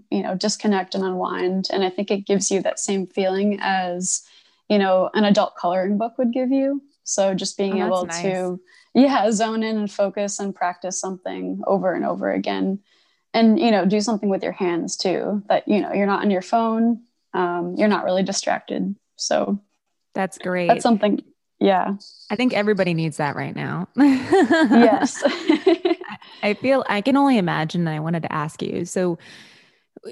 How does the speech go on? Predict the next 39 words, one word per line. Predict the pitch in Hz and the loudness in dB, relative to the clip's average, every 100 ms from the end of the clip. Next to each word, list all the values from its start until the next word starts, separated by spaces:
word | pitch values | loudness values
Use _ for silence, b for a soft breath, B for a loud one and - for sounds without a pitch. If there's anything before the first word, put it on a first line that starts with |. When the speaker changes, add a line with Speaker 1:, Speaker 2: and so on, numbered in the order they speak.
| 113 - | -18 -8
Speaker 2:
do | - | -2
you | 233 294 | 0 0
find | - 240 220 220 214 190 | 0 0 2 4 4 4
it, | 165 160 - - - _ _ | 2 0 -4 -8 -16 _ _
like, | - - 180 | -8 -4 -2
relaxing | 175 185 185 196 214 - 214 190 | 0 0 0 -2 -4 -4 -2 0
and | 170 | 0
just | 165 | -4
calming | - - 185 180 165 160 | -8 -2 0 0 -2 -4
d-, | - | -4
while | 170 165 | -4 -4
doing | 165 156 | -4 -4
your | 151 | -6
craft? | 156 - - 180 - | -8 -8 -8 -8 -8
Like, | - - - | -6 -6 -6
is | 185 | -4
it | 185 | -6
something | - 214 220 226 | -8 -8 -4 -4
that | 185 - | -4 -4
takes | 196 - 196 | -10 -6 -2
you | 185 | 0
away | 170 165 165 165 | 0 -2 -2 -4
from, | - 156 | -6 -6
like, | 156 156 | -6 -8
the | 165 | -10
stressors | - 165 - 160 | -4 -4 -4 -6
of | 160 156 | -6 -6
life | 165 147 151 - | -6 -4 -4 -6
and | 165 156 | -6 -6
you're | |
just | 156 - | -8 -10
like, | - - | -10 -8
"All | |
right, | - - | -8 -8
I'm | 185 | -8
gonna | 180 170 | -6 -4
do | 165 | -4
this | 160 - | -6 -8
thing"? | - - - 113 | -12 -12 -10 -12